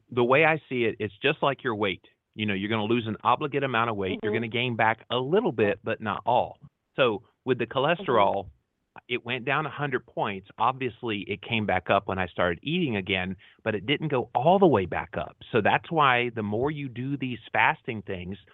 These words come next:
Speaker 1: let's, let's say it starts at three hundred, it goes down to two hundred during the fast, then it comes back to, say, two fifty, two sixty. And then the next time you do it, you know, you start at two sixty and it goes down to, you know, three hundred, uh, uh,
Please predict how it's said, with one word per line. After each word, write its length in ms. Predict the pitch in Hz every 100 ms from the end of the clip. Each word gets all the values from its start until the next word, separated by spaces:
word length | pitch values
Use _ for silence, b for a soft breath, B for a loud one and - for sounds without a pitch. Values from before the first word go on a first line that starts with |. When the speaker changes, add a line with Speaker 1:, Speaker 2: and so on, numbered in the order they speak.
| b b -
Speaker 1:
let's, 160 | 120 123 _ _
let's 200 | 117 123 -
say 140 | 127
it 80 | 120
starts 300 | - 120 120 -
at 80 | 120
three 180 | 123 120
hundred, 420 | 107 110 101 104
it 120 | - 98
goes 200 | 107 95
down 240 | 107 107
to 60 | 101 -
two 100 | 127
hundred 300 | 110 107 101
during 220 | 98 101
the 60 | 95
fast, 400 | - 120 107 98 - b b _
then 120 | 107
it 80 | 104
comes 240 | 113 107
back 240 | - 101 98
to, 100 | 104 -
say, 200 | 101 95
two 140 | - 113
fifty, 280 | - 98 107 90
two 120 | 107 92
sixty. 500 | 127 120 - 85 85 - _ _ _ _ _ _ 110
And 160 | 113
then 100 | 113
the 60 | 113
next 220 | 113 135
time 200 | 127 113
you 60 | 107
do 220 | 104 104
it, 160 | 104 -
you 100 | 110
know, 100 | 92
you 120 | 92
start 240 | 92 98 104
at 140 | 98
two 140 | - 104 -
sixty 440 | 127 - 107 98
and 80 | 92
it 80 | 87
goes 200 | 104 95
down 360 | 104 104 104 98
to, 240 | 107 95 90 b b _
you 80 | 107
know, 100 | 92
three 200 | - 107
hundred, 340 | 98 104 101 - -
uh, 20 |
uh, 480 | 98 92 87 - 95